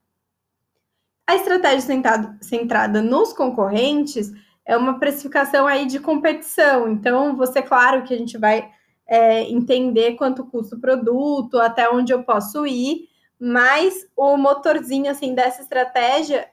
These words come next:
é você se posicionar com a concorrência. Então, eu quero tá como em relação à, à concorrência? Vamos supor que a minha ca-, camiseta, eu fiz ali o preço dela, é, pela estratégia de custo,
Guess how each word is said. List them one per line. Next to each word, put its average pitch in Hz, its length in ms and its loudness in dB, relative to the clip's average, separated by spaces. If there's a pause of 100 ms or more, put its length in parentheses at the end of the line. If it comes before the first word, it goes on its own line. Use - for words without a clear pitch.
é 240 400 4
você 277 320 -2
se 277 140 -8
posicionar 285 760 0
com 320 60 -4
a 311 80 -6
concorrência. 302 760 -2
Então, 247 220 -2
eu 269 80 0
quero 294 300 -2
tá 359 160 0
como 254 640 2
em 254 120 -2
relação 240 440 -2
à, 233 200 -2
à 233 220 0
concorrência? 226 640 -6
Vamos 247 220 -2
supor 254 420 0 (340)
que - 80 -6
a 254 60 4
minha 247 180 0
ca-, 247 220 2 (160)
camiseta, 240 560 2
eu 254 80 2
fiz 240 300 -4
ali 233 200 0
o 226 120 -2
preço 226 560 0 (300)
dela, 214 600 2
é, 220 180 2
pela 220 280 -2
estratégia 208 520 -4
de 220 140 -6
custo, 339 640 -4